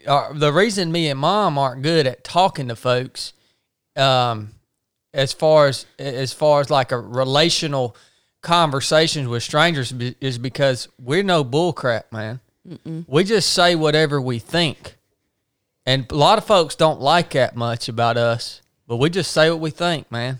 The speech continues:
Speaker 2: They'll tell you that at work about me, direct and to the point. I don't do a lot of fluff and stuff.
Speaker 1: Well, we just,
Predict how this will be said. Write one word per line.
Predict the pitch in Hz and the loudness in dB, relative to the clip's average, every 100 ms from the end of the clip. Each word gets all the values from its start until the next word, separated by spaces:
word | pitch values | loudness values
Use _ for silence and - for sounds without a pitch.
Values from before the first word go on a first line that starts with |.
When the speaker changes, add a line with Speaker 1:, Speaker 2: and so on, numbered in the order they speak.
| _ | _
Speaker 2:
They'll | 190 | -12
tell | 202 - | -10 -8
you | 190 | -6
that | 185 180 | -4 -4
at | - | -4
work | 190 185 | -4 -4
about | 151 156 - | -6 -6 -6
me, | 147 | -10
direct | 147 165 170 175 | -8 -4 -4 -6
and | 165 | -14
to | - | -14
the | 175 | -12
point. | 165 175 147 156 _ _ _ _ _ _ _ _ _ | -8 -8 -8 -12 _ _ _ _ _ _ _ _ _
I | 160 | -4
don't | 185 180 165 - _ _ _ _ - | -2 -2 -6 -12 _ _ _ _ -8
do | 190 | -4
a | |
lot | 170 170 | -2 -4
of | 165 | -6
fluff | - 175 165 160 | -8 -4 -4 -6
and | - 143 | -12 -12
stuff. | - 135 - - _ _ _ _ _ _ _ _ _ _ _ _ _ _ _ _ _ _ _ | -10 -10 -12 -18 _ _ _ _ _ _ _ _ _ _ _ _ _ _ _ _ _ _ _
Speaker 1:
Well, | 147 151 | -2 2
we | 175 | 2
just, | 196 185 135 | 4 2 0